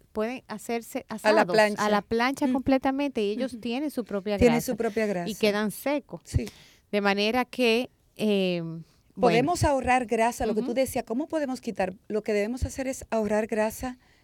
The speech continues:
Speaker 2: dentro de las comidas, porque las grasas también son costosas.
Speaker 1: Ujú.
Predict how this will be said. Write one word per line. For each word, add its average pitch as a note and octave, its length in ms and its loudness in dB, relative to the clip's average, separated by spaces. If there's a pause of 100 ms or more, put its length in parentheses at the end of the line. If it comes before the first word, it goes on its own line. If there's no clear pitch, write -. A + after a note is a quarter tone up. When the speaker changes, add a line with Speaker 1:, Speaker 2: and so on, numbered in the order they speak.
Speaker 2:
dentro A#3+ 360 0
de A#3 80 0
las G#3+ 160 0
comidas, F#3+ 400 -2 (260)
porque A3+ 320 -2
las G3 260 -4
grasas B3 440 -4
también G3 280 -8
son F#3 200 -10
costosas. - 920 -16
Speaker 1:
Ujú. F3+ 320 -14